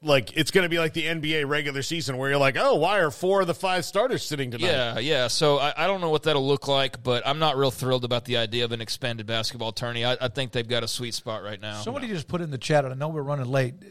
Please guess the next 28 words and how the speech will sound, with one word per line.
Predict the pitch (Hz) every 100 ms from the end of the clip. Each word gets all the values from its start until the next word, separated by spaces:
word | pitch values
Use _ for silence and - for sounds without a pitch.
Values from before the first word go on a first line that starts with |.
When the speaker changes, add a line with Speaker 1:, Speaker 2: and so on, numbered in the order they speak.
| -
Speaker 3:
Is | 139 135
North | 143 185 294 -
Carolina | 247 226 180 165 185
the | 170 160 -
only | 180 208 208
state | - 170 170 175
in | 160
the | 135
South | - 160 143 156 143
without | 139 147
a | 143
member | 131 143 156 156 -
of | 131
the | 131 131
S | 135 -
E | 127
C, | - 135 143 214
uh, | 131 -
without | 131 139 135
a |
team | - 147 143
in | 127
the | 123
S | 123 131
E |
C? | 117 117
Speaker 2:
No, | 135
Virginia. | 113 104 120 110 101